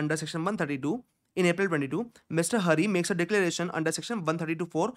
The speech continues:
on the earning of income in respect of previous year twenty-one twenty-two, not disclosed in the books of account. Mister Hari explains the manner in which income was derived and pays the tax together with interest in receipt of such income.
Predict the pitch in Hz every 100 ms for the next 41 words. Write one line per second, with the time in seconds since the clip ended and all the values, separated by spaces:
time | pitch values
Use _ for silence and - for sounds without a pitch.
0 | - _ - 165 220 - 170 175 185 180
1 | 156 196 208 170 - 143 - 226 254 -
2 | _ 180 175 175 175 233 175 165 160 143
3 | 139 254 285 _ _ 170 165 180 254 220
4 | - 185 175 180 240 170 - 151 147 120
5 | - - _ _ _ 156 160 240 190 170
6 | 247 - 196 - - 277 320 233 190 151
7 | 180 170 165 233 - 160 156 165 190 180
8 | 269 185 - _ _ - 254 277 285 277
9 | 208 160 127 - - _ _ - 165 160
10 | 170 185 233 - 160 156 143 131 - _
11 | _ - 185 175 170 175 233 160 160 131
12 | 113